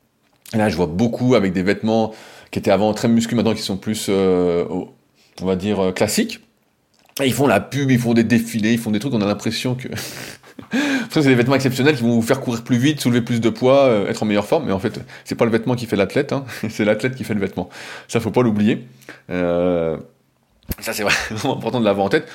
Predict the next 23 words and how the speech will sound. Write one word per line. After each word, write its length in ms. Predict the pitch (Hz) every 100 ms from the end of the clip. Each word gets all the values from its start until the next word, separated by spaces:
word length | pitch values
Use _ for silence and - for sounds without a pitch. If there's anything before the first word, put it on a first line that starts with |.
| - -
sauf 340 | - 175 151
si 140 | -
c'est 120 | 113 113
quelque 220 | 107 107
chose 320 | 123 143 147 - - - -
de 80 | 113
sentimental, 680 | 123 117 107 98 98 120 127
qui 100 | 107
génère 140 | 107
des 120 | 98
émotions 360 | 104 101 - 95
en 60 | 98
vous, 200 | 131 135
qui 120 | 104
va 80 | 101
vous 120 | 101
booster. 360 | 113 - 85
Sinon, 460 | - - 98 117 -
c'est 220 | - - 107
vraiment 200 | 101 101
de 60 |
la 60 | 90
daube. 180 | 95